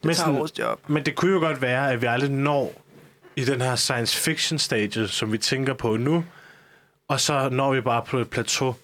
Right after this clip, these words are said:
Speaker 2: hvor er sådan, okay, Midjourney, den kommer til at være en lille smule bedre. For det, det er jo det, som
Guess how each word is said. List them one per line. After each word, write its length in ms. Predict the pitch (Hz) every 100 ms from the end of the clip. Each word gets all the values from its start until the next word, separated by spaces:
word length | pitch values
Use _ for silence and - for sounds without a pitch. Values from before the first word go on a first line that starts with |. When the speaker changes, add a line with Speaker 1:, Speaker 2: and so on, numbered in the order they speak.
| -
Speaker 2:
hvor 260 | 123 117
er 40 | 120
sådan, 280 | - 113
okay, 240 | 120 113 117
Midjourney, 680 | 110 127 - 127 113 110
den 140 | 107 107
kommer 200 | 110 104
til 140 | -
at 120 | 107
være 100 | 104
en 60 | 101
lille 180 | 113 113
smule 220 | - 107
bedre. 300 | 98 98 101
For 100 | 139
det, 120 | 143 147 -
det 60 | 151
er 60 | 147
jo 60 |
det, 80 | 170
som 240 | 170 139